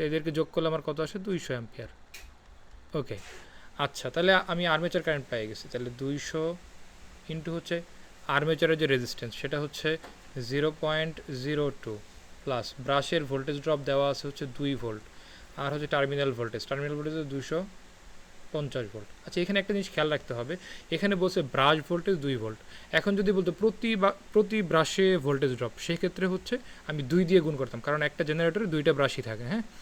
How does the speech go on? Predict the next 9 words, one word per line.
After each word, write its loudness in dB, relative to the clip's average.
আচ্ছা, -6
ঠিক -6
আছে, -10
তাহলে 2
এখন 0
এখান -4
থেকে -4
আমাদের 0
ক্যালকুলেশন -4